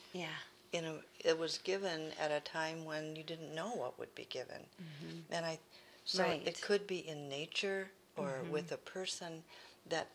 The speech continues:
Speaker 2: I felt something larger than the visible world
Speaker 1: Yes.
Speaker 2: was present around me.
Speaker 1: Yes.
Speaker 2: So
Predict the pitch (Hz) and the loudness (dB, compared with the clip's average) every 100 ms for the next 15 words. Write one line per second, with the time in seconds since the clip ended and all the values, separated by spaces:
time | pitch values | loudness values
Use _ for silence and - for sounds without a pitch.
0 | - - - - - 180 185 - 208 214 | -20 -20 -20 -20 -4 -2 0 4 4 4
1 | - - 185 180 - 175 175 - - 156 | 2 4 2 0 -4 -4 -4 -10 -10 0
2 | 151 151 151 156 151 139 131 135 131 135 | 4 4 4 0 -2 -2 -6 -6 -6 -6
3 | - 135 131 135 - - 120 - - - | -4 -6 -10 -10 -16 -12 -10 -10 -10 -10
4 | - - - 196 185 170 147 - - 143 | -12 -14 -14 -6 -2 -2 -4 -6 0 2
5 | 131 - - - - 76 - - - - | 2 0 -4 -6 -4 -6 -8 -12 -12 -16
6 | - 147 139 131 123 127 107 101 - - | -2 -2 0 -4 -4 -6 -10 -10 -12 -20
7 | - - - - - - 175 156 160 - | -20 -20 -20 -20 -16 -10 -6 -6 -6 -8
8 | - - - 175 160 | -4 0 2 2 0